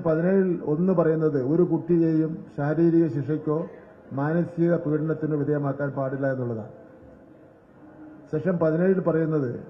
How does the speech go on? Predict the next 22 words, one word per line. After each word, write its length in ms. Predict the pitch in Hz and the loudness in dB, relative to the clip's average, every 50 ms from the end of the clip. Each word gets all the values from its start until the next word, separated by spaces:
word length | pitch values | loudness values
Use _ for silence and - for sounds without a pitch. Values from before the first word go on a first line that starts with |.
| - - - | -20 -10 -4
പതിനേഴിൽ 360 | 135 151 156 175 175 180 175 165 | -4 -2 0 2 2 2 2 2
രണ്ട് 260 | 151 151 165 170 185 175 147 - - 143 | 0 0 2 0 0 0 0 -2 -4 -2
പറയുന്നത് 420 | 143 147 147 147 143 135 127 113 104 - - - - - - - - - - 147 | -2 0 0 -2 -2 -2 -4 -4 -6 -8 -14 -20 -20 -20 -20 -20 -20 -10 -2 2
ഈ 100 | 165 180 | 2 4
വ്യവസ്ഥ 320 | 170 180 180 175 175 190 | 6 4 4 4 2 0
ലംഘിക്കുന്ന 520 | 175 160 170 165 175 170 170 185 175 170 | 0 0 2 2 2 2 2 0 0 2
ഏതൊരാളും 580 | 156 151 160 160 175 165 156 151 147 151 147 135 117 - - - - | 2 2 2 2 2 2 2 2 2 0 -2 -2 -6 -10 -14 -12 -10
അധ്യാപകർ 460 | 135 139 147 170 165 165 170 175 156 | -6 0 2 2 4 4 4 2 2
ഉൾപ്പെടെ 360 | 156 151 143 - 151 151 156 165 160 - | 2 0 0 0 -2 0 0 -2 -2 -2
അവർക്ക് 320 | - 139 147 - - 147 - 135 139 | -2 -2 -2 -2 -4 -4 -4 -2 0
ബാധകമായ 560 | 139 143 147 156 156 160 151 151 147 143 143 147 143 131 - - - - - - - - - - - - - | 0 0 0 0 -2 -2 -2 -2 -2 -2 -2 -2 -4 -4 -8 -12 -18 -20 -20 -20 -20 -20 -20 -20 -20 -8 -4
സർവീസ് 360 | - 151 165 175 190 175 - - | -2 -2 4 4 2 2 2 -4
ചട്ടങ്ങൾക്കനുസരിച്ചുള്ള 920 | 151 139 160 156 165 160 147 151 143 143 143 156 147 139 139 147 143 143 139 | -4 -2 -2 -2 -2 -2 -2 -2 -4 -4 -2 -2 -4 -2 -2 -2 -2 0 -2
അച്ചടക്ക 320 | 131 135 - 156 160 160 | -2 -2 -4 -4 -2 -2
നടപടികൾക്ക് 600 | 156 147 139 135 139 139 139 139 143 139 139 147 143 | -2 -4 -2 -2 -2 -2 0 0 0 0 -2 -4 -6
വിധേയമാക്കും. 580 | 135 135 135 131 127 123 123 120 - - - - - - - - - - _ _ - - - - - - - - - - - - - - - - - - - - - | -6 -4 -4 -4 -4 -4 -6 -8 -10 -12 -16 -18 -20 -20 -20 -20 -20 -20 _ _ -20 -20 -20 -20 -20 -20 -20 -20 -20 -20 -20 -20 -20 -20 -20 -20 -20 -20 -20 -12 -6
ബാലനീതി 560 | 143 139 151 170 185 202 190 190 190 180 185 | -4 0 0 2 2 2 2 2 2 2 2
നിയമം, 320 | 180 175 175 175 180 180 170 | 2 2 2 2 2 0 0
ജുവനൈൽ 540 | 147 156 160 156 160 175 175 185 185 185 170 | 0 0 0 2 2 2 4 2 2 0 0
ജസ്റ്റിസ് 440 | 156 160 147 - - 165 147 - 151 | -2 -4 -4 -2 -4 -6 -4 -4 -4
ആക്ട് 260 | 151 151 151 - 160 | -4 -4 -4 -4 -4
രണ്ടായിരത്തി 600 | 147 143 151 143 160 160 170 160 165 165 - | -4 -2 -2 0 2 2 2 0 0 -2 -4